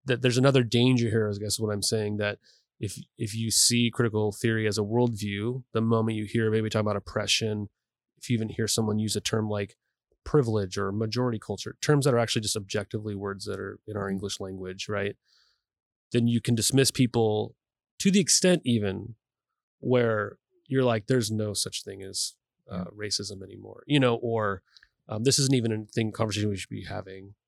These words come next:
Speaker 1: right?
Speaker 2: I
Speaker 1: So
Speaker 2: so
Speaker 1: I see it
Speaker 2: appreciate
Speaker 1: weaponized. What about you?
Speaker 2: Oh, no, I so appreciate you bringing that up. That is a concern I have when
Speaker 1: Yeah.
Speaker 2: we talk about C R T, because it's weaponized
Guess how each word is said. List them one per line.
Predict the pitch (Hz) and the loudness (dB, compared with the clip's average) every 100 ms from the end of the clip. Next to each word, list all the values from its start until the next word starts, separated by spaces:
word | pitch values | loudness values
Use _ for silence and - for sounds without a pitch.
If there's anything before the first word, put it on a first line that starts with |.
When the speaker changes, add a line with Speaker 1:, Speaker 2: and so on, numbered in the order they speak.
| _ | _
Speaker 1:
right? | 113 101 101 | -8 -6 -4
Speaker 2:
I | 101 | 0
Speaker 1:
So | - 117 | 2 2
Speaker 2:
so | - | 2
Speaker 1:
I | 135 | 2
see | 135 131 | 4 4
it | |
Speaker 2:
appreciate | 104 113 - | 4 2 0
Speaker 1:
weaponized. | 101 98 98 | -2 -4 -2
What | 117 | 0
about | 107 101 - | 0 -2 -6
you? | 98 95 - | -10 -12 -2
Speaker 2:
Oh, | 110 101 | 0 2
no, | 87 87 | 2 0
I | 90 | 0
so | - 101 90 | 2 2 2
appreciate | - 85 - - | 0 -2 -2 -4
you | 76 | -6
bringing | 78 76 | -6 -4
that | 73 | -6
up. | - | -2
That | 87 87 | 0 0
is | 80 | 0
a | 82 - - | -2 -4 -2
concern | - 82 - 87 90 98 | -2 0 0 2 0 0
I | 98 | -2
have | 95 98 101 101 - | -2 -2 -2 -4 -12
when | 90 87 90 85 85 | -10 -4 -2 -2 -2
Speaker 1:
Yeah. | 82 | -4
Speaker 2:
we | 82 | -4
talk | - 85 85 98 | 0 0 0 0
about | 90 90 92 - _ _ _ _ - | 2 2 2 -2 _ _ _ _ -2
C | - 98 90 | 0 2 0
R | 90 | 0
T, | - 90 92 120 - _ _ _ - | -2 -2 -2 -4 -8 _ _ _ -6
because | 95 85 92 90 | -6 0 0 0
it's | 87 - | -2 -4
weaponized | 82 82 - 92 90 87 85 82 80 | -2 -2 0 -2 0 -2 -2 -2 -2